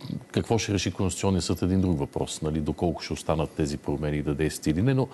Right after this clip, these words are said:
а, нека пак да се върнем и на темата, защото Конституцията е една безкрайна тема. Ако тръгнем да говорим за нея, не знам дали ще стигнем до,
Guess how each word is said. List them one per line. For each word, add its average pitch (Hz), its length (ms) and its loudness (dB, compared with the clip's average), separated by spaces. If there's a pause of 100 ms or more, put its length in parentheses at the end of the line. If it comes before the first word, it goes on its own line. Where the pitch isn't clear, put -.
(340)
а, 101 200 2
нека 135 180 -2
пак 127 160 0
да 117 60 2
се 110 140 0
върнем 113 280 2
и 104 40 4
на 98 100 2
темата, 95 400 0
защото 82 460 -2
Конституцията 95 640 -2
е - 20 2
една 87 100 4
безкрайна 78 460 0
тема. 85 240 0
Ако 80 140 -2
тръгнем 82 400 0
да 80 80 -2
говорим 76 440 0
за 73 140 0
нея, 85 240 -2
не 82 80 -2
знам 80 200 0
дали 80 180 -2
ще 85 140 -4
стигнем 80 380 -2
до, 78 320 -2